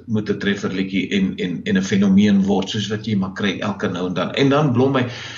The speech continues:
en dan bloei hy. En ons, ons voorreg is, ons sit die hele tyd, omdat ons so lank in hierdie mark sit, ehm, dan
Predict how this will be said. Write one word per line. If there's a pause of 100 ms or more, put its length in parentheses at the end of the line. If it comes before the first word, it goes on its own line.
(120)
en
dan
bloei
hy. (140)
En
ons,
ons
voorreg
is,
ons
sit
die
hele
tyd,
omdat
ons
so
lank
in
hierdie
mark
sit, (540)
ehm, (360)
dan